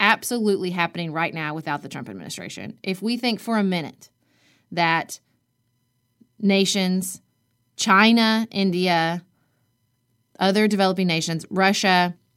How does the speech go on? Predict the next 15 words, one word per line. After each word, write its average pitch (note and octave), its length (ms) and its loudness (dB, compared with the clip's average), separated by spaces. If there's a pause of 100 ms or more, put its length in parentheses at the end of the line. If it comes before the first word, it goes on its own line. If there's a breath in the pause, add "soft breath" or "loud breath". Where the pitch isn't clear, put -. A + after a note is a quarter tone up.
(760)
are F3+ 540 2 (320)
not G3+ 380 6 (100)
moving A3 360 4
forward G3 340 0
and D3+ 100 -4
negotiating F3 600 -2
and F3 100 -4
making E3 300 -4
big F#3 220 -2
decisions F3 420 -4
without D#3+ 320 -2
us E3 100 -6
at D#3+ 80 -8
the - 80 -14
table F#3 580 0